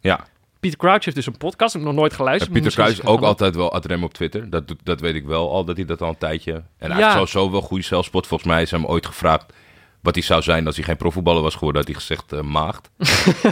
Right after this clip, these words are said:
Speaker 1: In die tijd was dat, eh, vond ik dat scherp.
Speaker 2: Ja, nou ja, het is maar, kijk, eh, we hebben het al eerder gezegd, op Twitter heb je natuurlijk heel veel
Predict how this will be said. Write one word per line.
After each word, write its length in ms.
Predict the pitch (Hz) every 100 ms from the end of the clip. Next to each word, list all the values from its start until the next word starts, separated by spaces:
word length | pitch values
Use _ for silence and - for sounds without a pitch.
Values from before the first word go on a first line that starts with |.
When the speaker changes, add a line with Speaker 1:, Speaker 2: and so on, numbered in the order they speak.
| - - - - - - _ _ _ _ - _ - - - 113 80 - - -
Speaker 1:
In 200 | 107 113
die 120 | 101
tijd 240 | - 90 78
was 160 | 85
dat, 260 | 85 76 -
eh, 60 | 69 65
vond 160 | - -
ik 100 | 73
dat 120 | 80
scherp. 340 | - 80 - _ _ _
Speaker 2:
Ja, 300 | - 240 120 -
nou 160 | 147
ja, 80 | 151
het 120 | 160
is 60 | 180
maar, 140 | 185 -
kijk, 220 | - 151
eh, 120 | 135 139
we 60 |
hebben 260 | 156 139 143
het 100 | 160
al 60 | 151
eerder 140 | 151
gezegd, 240 | - 143
op 60 | 135
Twitter 280 | - 208 -
heb 140 | 139 165
je 60 |
natuurlijk 320 | 151 156 160
heel 100 | 151
veel 140 | 143